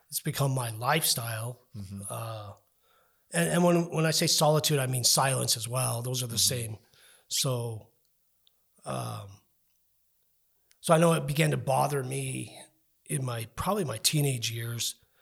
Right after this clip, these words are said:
Speaker 1: At, in our house, the T V was always on.
Speaker 2: Mm.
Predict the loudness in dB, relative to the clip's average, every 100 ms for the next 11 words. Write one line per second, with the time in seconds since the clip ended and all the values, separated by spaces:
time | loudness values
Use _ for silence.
0 | _ -6 -4 -2 -2 -2 -2 0 2 2
1 | 0 0 0 2 2 2 0 2 2 2
2 | 0 2 2 -2 -8 -12 _ -16 -12